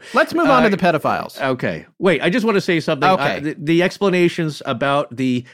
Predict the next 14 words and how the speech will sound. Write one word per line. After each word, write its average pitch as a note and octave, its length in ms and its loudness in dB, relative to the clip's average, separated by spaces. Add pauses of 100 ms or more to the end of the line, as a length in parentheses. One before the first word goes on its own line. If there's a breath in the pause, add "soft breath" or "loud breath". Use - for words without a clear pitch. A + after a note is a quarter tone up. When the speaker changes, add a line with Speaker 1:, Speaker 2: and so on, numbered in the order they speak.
Speaker 2:
battle D3+ 400 0
over C3+ 200 0
Nuremberg, B2+ 680 0 (120 soft breath)
Speaker 1:
Yes. E2+ 180 -8
Speaker 2:
as A#2 140 -4
it's A2+ 120 -6
sometimes B2 460 -4
known, A#2+ 380 -4 (280 soft breath)
that's D3 340 0
Speaker 1:
Yes. - 60 -8
Speaker 2:
one C#3 280 -2
where B2+ 260 0
the B2+ 240 -2
explanations, B2+ 1000 -4